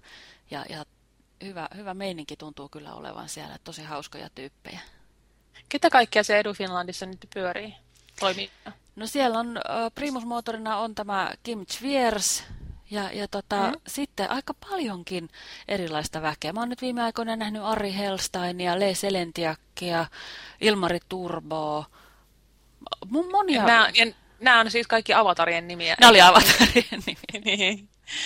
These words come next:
Speaker 2: Niin.
Speaker 1: Joo, että tällainen kokeilu ja, ja ei mitään sen suurempaa meteliä tästä nyt ole si-, sitten pidetty, mutta jos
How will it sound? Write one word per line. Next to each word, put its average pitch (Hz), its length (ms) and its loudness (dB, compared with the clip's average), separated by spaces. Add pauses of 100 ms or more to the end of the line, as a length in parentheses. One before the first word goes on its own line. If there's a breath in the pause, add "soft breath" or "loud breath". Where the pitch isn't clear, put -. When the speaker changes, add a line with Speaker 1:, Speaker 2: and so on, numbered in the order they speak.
(240 loud breath)
Speaker 2:
Niin. 190 280 -6 (640 loud breath)
Speaker 1:
Joo, 302 260 4 (180)
että 262 180 -6
tällainen 320 420 2
kokeilu 247 440 0
ja, 233 200 2
ja 240 220 -2 (100)
ei 247 280 -2
mitään 220 880 -4
sen 254 200 -6
suurempaa 208 460 -6
meteliä 208 380 -6
tästä 202 280 -8
nyt 196 260 -14
ole 196 100 -6
si-, 202 280 -12 (160)
sitten - 360 -14
pidetty, 185 340 -6
mutta 175 360 -8 (400 loud breath)
jos - 280 -14